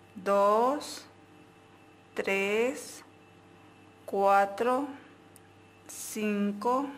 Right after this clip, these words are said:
seis, siete y ocho veces. Bueno, como están viendo, siempre se comienza de la misma forma en todas las filas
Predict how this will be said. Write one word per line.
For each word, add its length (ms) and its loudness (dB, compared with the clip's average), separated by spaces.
seis, 960 -2
siete 800 -2
y 260 0
ocho 400 2
veces. 500 -12
Bueno, 420 2
como 220 -2
están 280 4
viendo, 320 6
siempre 420 4
se 180 0
comienza 400 0
de 80 4
la 100 4
misma 240 0
forma 420 4
en 180 -2
todas 280 6
las 160 0
filas 480 2